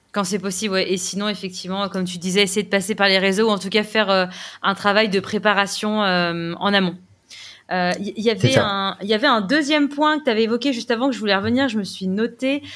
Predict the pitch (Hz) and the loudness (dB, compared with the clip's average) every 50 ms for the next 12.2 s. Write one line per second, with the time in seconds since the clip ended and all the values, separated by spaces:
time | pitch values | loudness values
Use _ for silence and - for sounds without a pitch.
0 | - - - - - 220 - 247 277 277 - - - 262 254 226 220 196 190 190 | -18 -18 -10 -4 -4 0 2 2 0 0 -2 -4 -2 -2 2 2 4 2 4 4
1 | 226 226 226 - - - 277 285 285 - - - 202 202 196 196 190 190 190 202 | 2 0 0 -2 -4 0 2 2 2 2 2 2 4 4 4 4 2 2 2 4
2 | 226 262 202 226 226 254 262 226 165 165 190 196 175 180 196 - - 220 233 247 | 2 4 6 6 4 4 4 2 0 0 -2 -2 -2 -2 -4 -2 0 0 0 0
3 | 240 - 220 196 214 202 208 - - - - 262 277 269 - 247 226 - - - | 0 0 0 0 0 -2 -2 -8 -12 -6 0 0 0 0 2 -2 -2 -2 0 2
4 | 240 269 277 226 - - - - - - - - - 214 214 - - 294 - 277 | 2 4 4 2 -2 -4 -10 -14 -14 -14 -14 -4 -2 0 0 2 2 2 4 4
5 | 247 226 240 220 214 247 277 302 - - - - 269 262 269 277 294 277 285 - | 4 4 2 2 2 2 2 2 2 -2 -2 0 2 4 4 2 2 0 -4 -10
6 | _ _ _ _ _ _ - - - 294 262 269 262 - - 269 247 - 277 247 | _ _ _ _ _ _ -16 -6 -2 2 2 2 0 2 2 2 2 4 0 0
7 | - - 285 294 240 208 226 190 - - 247 240 247 262 269 233 208 226 220 220 | 0 0 0 0 0 -2 -6 -6 -2 0 2 4 4 4 2 2 0 -2 -2 -2
8 | 214 214 - - - - - - - - _ _ - 175 220 220 185 214 269 277 | -2 -4 -6 -12 -20 -20 -20 -20 -20 -20 _ _ -4 -2 0 0 4 4 4 4
9 | 269 240 254 285 294 302 - - 233 190 208 220 - - - 247 254 254 254 254 | 4 2 0 2 2 2 2 0 0 0 0 -2 -2 -2 0 4 4 4 4 2
10 | 285 277 220 202 220 214 240 240 240 240 - 262 262 269 240 202 190 240 254 254 | -2 -4 -4 -4 -6 -4 -4 -4 -4 0 2 2 2 2 2 -2 -2 -2 -2 -2
11 | - - _ _ _ _ _ _ _ _ - 233 247 240 220 262 320 285 - - | -2 -6 _ _ _ _ _ _ _ _ -2 0 2 4 4 4 2 2 -2 -8
12 | - - - | -12 -12 -16